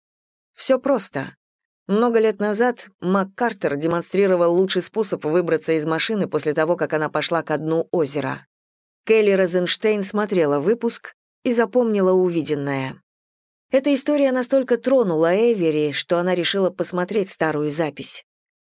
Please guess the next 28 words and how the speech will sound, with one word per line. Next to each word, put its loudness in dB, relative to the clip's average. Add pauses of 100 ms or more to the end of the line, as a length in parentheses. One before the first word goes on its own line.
Вот 0
так -2
она 0
оказалась 0
за 2
рулем 2
минивэна 0
внутри -2
школьного 0
водного 0
центра -2 (380)
с -2
готовой 2
к -10
съемке 0
телевизионной -2
командой. -6 (640)
Во 4
время 2
сегодняшних 0
съемок -2
огромный 2
подъемный 0
кран -2
поднимет -2
фургон -2
над -2
бассейном 0